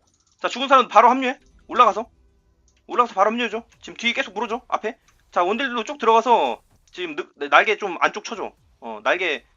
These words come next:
안쪽 라인 쳐줘. 쭉 들어가, 쭉 들어가, 쭉 들어가. 오케이, 오케이. 지금 좋아. 자리 체인지 됐다. 자리 체인지 됐어. 나보고 이제 다시 뭉쳐봐. 나보고 뭉쳐. 지금 날개 얘네 지금 터졌거든? 나보고 좌측 우측으로 크게 붙어봐. 우측으로 나보고 똘똘 뭉쳐봐.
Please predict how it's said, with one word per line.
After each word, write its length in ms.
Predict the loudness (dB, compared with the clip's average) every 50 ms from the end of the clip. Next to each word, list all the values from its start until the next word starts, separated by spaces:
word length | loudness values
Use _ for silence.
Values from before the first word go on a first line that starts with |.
| _ _ _
안쪽 220 | -8 -8 -6 -2 0
라인 180 | 0 0 0
쳐줘. 300 | -2 -8 -10 -10 -12 -12 _ _ _ _ _ _ _ _
쭉 120 | -16 -8
들어가, 180 | -4 -2 -2 -4
쭉 140 | -4 -6 -6
들어가, 160 | -4 -4 -4
쭉 120 | -4 -4 -6
들어가. 240 | -4 -2 -2 -4 -6 _ _ _ _ _ _ _ _ _ _ _ _ _ _
오케이, 160 | -6 -4 -2 0
오케이. 180 | 2 2 2
지금 180 | 2 0 -4 -4
좋아. 320 | 2 8 10 10 10 10
자리 260 | 8 6 4 4 4 2
체인지 280 | 0 0 0 0 -4
됐다. 380 | -6 2 4 6 6 6 4 _ _ _
자리 200 | 0 2 2 2
체인지 300 | 0 -2 -4 -4 -4 -6
됐어. 180 | -8 -8 2 6
나보고 300 | 8 8 8 8 2 -8
이제 80 | -4
다시 180 | -2 -2 -2 -2
뭉쳐봐. 360 | -6 -8 -8 -6 -4 -4 -6 -6 -12 _ _ _ _ _
나보고 240 | 4 4 4 4 -2
뭉쳐. 280 | -6 -6 -4 -2 -2 -4 -4 -10 _ _ -18
지금 140 | -14 2 4
날개 240 | 4 4 6 4 0
얘네 120 | 0 -2
지금 140 | -4 -8 -4
터졌거든? 460 | -2 0 0 0 0 -2 -4 -4 -8 -2 2
나보고 320 | 2 2 2 0 -4 -4
좌측 280 | -2 -2 -2 -2 -4 -10
우측으로 340 | -12 -12 -12 -10 -8 -8 -8
크게 180 | -8 -8 -8 -8
붙어봐. 260 | -8 -8 -8 -8 -8 -10 _ _ _
우측으로 300 | -14 -12 -8 -4 2 6
나보고 360 | 6 6 6 4 -2 -10 -12 -12 -10 -8
똘똘 200 | -6 -4 -4 -6
뭉쳐봐. 340 | -4 -4 0 0 2 0